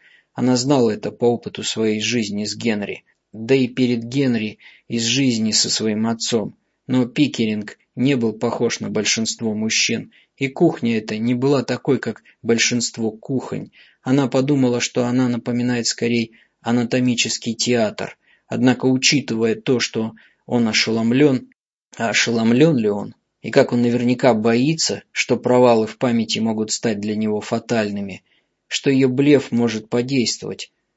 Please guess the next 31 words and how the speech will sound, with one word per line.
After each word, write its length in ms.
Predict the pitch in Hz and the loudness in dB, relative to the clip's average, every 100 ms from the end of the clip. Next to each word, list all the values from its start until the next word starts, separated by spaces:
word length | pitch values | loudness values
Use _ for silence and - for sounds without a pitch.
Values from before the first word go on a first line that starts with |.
| _ | _
Тут 240 | - 135 - | -4 -2 2
появился 580 | 135 135 135 131 - | 2 4 2 2 0
другой 380 | 117 135 135 120 | -2 0 2 2
вопрос, 500 | 104 107 113 107 - | 0 -4 -2 -4 -4
а 120 | 113 117 | -2 0
вообще 340 | 120 - 117 | 0 0 -2
слышит 500 | - 131 156 - 123 | -2 -2 -2 -4 -4
ли 100 | 110 | -4
он 180 | 104 107 | -4 -4
ее? 300 | 110 104 98 _ _ _ _ | -4 -4 -6 _ _ _ _
Да 100 | 113 | -2
и 80 | 117 | 0
понимает 720 | 113 117 120 123 156 131 - | 2 2 2 2 0 -2 -4
ли, 240 | 98 - - _ _ | -6 -8 -12 _ _
если 340 | 120 123 - 120 | 0 0 2 2
даже 340 | 123 120 113 | 6 4 4
слышит? 580 | 117 - 127 - 110 - _ _ _ _ | -2 -2 -2 -2 -6 -10 _ _ _ _
Блеф 360 | 120 131 127 - | 2 4 4 4
может 440 | 127 117 110 113 | 2 2 -2 -6
и 80 | 117 | -6
не 140 | 117 | -4
подействовать, 840 | 113 120 120 120 101 - 101 92 - - | 0 0 0 -2 -2 -6 -8 -10 -14 -6
если 280 | 123 117 113 | -4 -2 -2
человек, 500 | - 117 117 117 - | 0 2 2 0 -2
которого 540 | 107 117 113 107 107 | -4 0 0 0 0
разводишь, 720 | 110 110 117 117 104 101 - _ _ | -2 -4 -2 -2 0 -4 -6 _ _
не 160 | 120 120 | -2 -2
понимает, 640 | 127 123 131 131 113 104 | 0 2 4 4 0 -2
насколько 560 | 110 110 - 104 101 107 | -4 -6 -4 -6 -6 -8
высоки 540 | 107 - 110 - 104 | -4 -4 -4 -6 -6
ставки. 640 | - - 127 101 - - | -6 -4 -4 -4 -8 -14